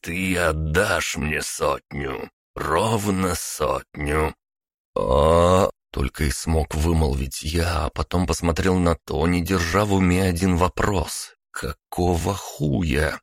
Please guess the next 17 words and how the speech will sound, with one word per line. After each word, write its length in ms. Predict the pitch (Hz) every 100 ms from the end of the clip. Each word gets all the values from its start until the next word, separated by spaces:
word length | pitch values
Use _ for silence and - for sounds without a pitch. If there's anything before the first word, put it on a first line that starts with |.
| _ _ _ _ -
И 120 | 73
действительно, 1000 | 82 113 - - - 60 71 67 - - - -
мне 300 | 69 62 76
только 340 | - 78 -
что 200 | 76 -
выдали 380 | 71 76 80 80
некоторое 560 | 82 80 - - 80 76
количество 680 | 80 82 - - - 76
душ, 480 | 67 67 78 85 -
а 100 | -
теперь 400 | 76 76 92 98
оказывается, 800 | 90 - 67 - 82 90 110 -
что 240 | 107 - 80
приличную 680 | - 85 82 78 - 82 73
часть 520 | - 73 73 - -
надо 380 | 85 71 71 80
отдать. 560 | 98 95 120 - -